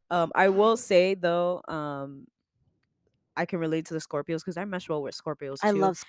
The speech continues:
Speaker 1: They're a good
Speaker 2: Scorpios.
Speaker 1: fucking time. And,
Speaker 2: They
Speaker 1: like,
Speaker 2: really are.
Speaker 1: speaking of Scorpios, my best friend Kirsten is in the other room waiting for us to fucking finish this <laughs> shit.
Speaker 2: <laughs>
Speaker 1: But Scorpios are a really good fucking time. I feel like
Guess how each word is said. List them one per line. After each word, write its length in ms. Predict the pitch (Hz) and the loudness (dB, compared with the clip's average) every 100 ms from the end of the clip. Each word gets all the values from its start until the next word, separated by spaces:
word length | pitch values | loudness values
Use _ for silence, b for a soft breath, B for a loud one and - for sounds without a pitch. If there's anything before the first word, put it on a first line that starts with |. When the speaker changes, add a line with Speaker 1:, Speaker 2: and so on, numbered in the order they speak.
| 175 | 2
Speaker 1:
They're 120 | 247 | 4
a 20 | 175 | 4
good 160 | 170 | 2
Speaker 2:
Scorpios. 0 | |
Speaker 1:
fucking 280 | 170 - 262 | 0 -2 -6
time. 340 | - 233 175 - | -8 -10 -8 -4
And, 140 | 214 | 0
Speaker 2:
They 20 | |
Speaker 1:
like, 160 | 226 226 | 2 2
Speaker 2:
really 120 | 226 | 2
are. 420 | 180 180 180 190 262 | 0 0 0 0 2
Speaker 1:
speaking 100 | 254 | 2
of 80 | |
Scorpios, 460 | - 185 180 175 170 | 2 -2 2 2 2
my 100 | 190 | 0
best 280 | 190 185 - | -2 -2 -4
friend 240 | 170 156 | -6 -6
Kirsten 380 | - 165 - 151 | -4 -6 -4 -6
is 100 | 143 | -6
in 80 | 151 | -4
the 80 | 147 | -4
other 160 | 143 | -2
room 160 | 147 143 | -4 -2
waiting 240 | 147 143 | -2 -2
for 100 | 139 | -4
us 120 | 143 - | -4 -6
to 60 | |
fucking 240 | - - 147 | -14 -20 -18
finish 200 | 151 143 170 | -14 -12 -8
this 80 | |
<laughs> 20 | - | -4
shit. 280 | 262 262 - - | 0 -2 -2 0
Speaker 2:
<laughs> 460 | 339 - 277 220 - B B 254 - _ _ 226 | 2 4 4 2 -2 B B -2 -2 _ _ -8
Speaker 1:
But 460 | 190 208 190 170 | 0 6 6 4
Scorpios 800 | - - - 202 196 190 185 170 - | -2 -6 0 2 2 2 2 0 -6
are 380 | 160 156 156 - | -6 -4 -6 -8
a 80 | 160 | -10
really 220 | 156 165 | -8 -6
good 140 | 151 - | -6 -8
fucking 280 | 147 143 135 | -10 -12 -12
time. 280 | 135 135 - | -10 -10 -10
I 60 | 180 | -10
feel 200 | 240 262 | -6 -4
like 320 | 240 202 | -4 -6